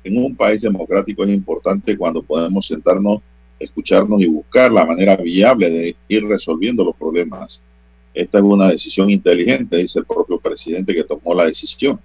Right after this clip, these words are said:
El viceministro de Comercio Interior e Industria, Omar Montilla, detalló que el principal objetivo de este diálogo es que no sea como otros, que inician y no llegan a un buen puerto. Bueno, vamos a ver si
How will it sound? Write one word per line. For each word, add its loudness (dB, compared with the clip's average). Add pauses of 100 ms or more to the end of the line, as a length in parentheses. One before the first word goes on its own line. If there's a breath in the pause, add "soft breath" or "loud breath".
(720)
El 0
viceministro 2
de 4
Comercio 0
Interior 2
e 0
Industria, 0
Omar -4
Montilla, -4 (280)
detalló 4
que 2
el 2
principal -2
objetivo 2
de 4
este 0
diálogo 2
es -6
que -4
no -4
sea 2
como -2
otros, -4 (360)
que 6
inician 6
y 2
no 6
llegan 4
a -4
un 0
buen 0
puerto. 2 (1300)
Bueno, -6
vamos -4
a 2
ver 0
si -8